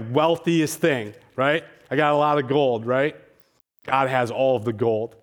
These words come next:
of that prayer this morning from, from Steve, that, that it all belongs to God. He's wearing this gold belt, his sovereignty, right?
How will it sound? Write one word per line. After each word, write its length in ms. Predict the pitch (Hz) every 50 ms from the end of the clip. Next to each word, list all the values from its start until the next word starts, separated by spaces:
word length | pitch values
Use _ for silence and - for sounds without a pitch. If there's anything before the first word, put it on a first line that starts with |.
| _ _ _ _ _ _
of 140 | 117 113 113
that 180 | 117 113 -
prayer 240 | - - 131 120 117
this 180 | 113 110 - -
morning 300 | 117 117 110 110 110 107
from, 280 | - 117 107 113 113 -
from 180 | _ - 117 110
Steve, 440 | - - - - 131 120 113 120 120
that, 160 | 113 110 - - - - - -
that 120 | - 120 123
it 180 | 139 156 147 -
all 240 | 147 156 165 170
belongs 480 | 147 147 147 139 135 131 131 127 120 -
to 100 | - 131
God. 420 | 117 107 127 117 113 113 110 120 - _ _ _ _ _ _ _ _ _
He's 80 | _ -
wearing 200 | 131 139 135 131
this 140 | 131 120
gold 560 | - - _ 151 131 135 135 131 123 117 107 104
belt, 280 | 135 127 117 107 -
his 140 | - 123 -
sovereignty, 840 | - - - 156 139 143 139 131 127 120 110 - - 117 104 104 104 - _ - - - - - _
right? 260 | - 120 120 123 123